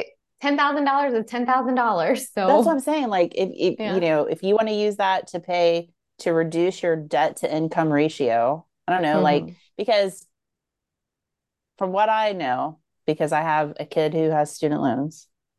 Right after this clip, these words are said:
Speaker 1: Mm-hmm.
Speaker 2: um, like, the, the loan amount is, you know, it's spread, it, it, to keep the loan,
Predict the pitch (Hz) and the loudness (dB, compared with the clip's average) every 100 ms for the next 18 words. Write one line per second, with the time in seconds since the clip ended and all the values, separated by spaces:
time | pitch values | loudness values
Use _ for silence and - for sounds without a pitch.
0 | 190 165 160 156 _ _ 180 175 165 156 | -6 -6 -6 -10 _ _ -2 2 2 0
1 | 147 156 160 _ _ _ _ _ _ _ | -2 -6 -12 _ _ _ _ _ _ _
2 | _ _ 170 170 156 - _ _ - 175 | _ _ -2 0 0 -4 _ _ -8 -8
3 | - 175 180 170 180 170 180 196 214 196 | -6 0 0 2 0 0 0 -2 -2 -2
4 | 170 160 151 - 156 156 147 - _ - | 0 2 0 0 0 0 -6 -16 _ -6
5 | 165 143 - 165 - - - 180 185 180 | -2 0 2 0 -4 -8 -4 0 2 0
6 | 170 165 - - 160 - - 185 - 269 | 0 -6 -6 -2 -2 0 -2 -2 0 -2
7 | 277 240 208 185 180 185 180 | 0 -2 0 0 0 0 -2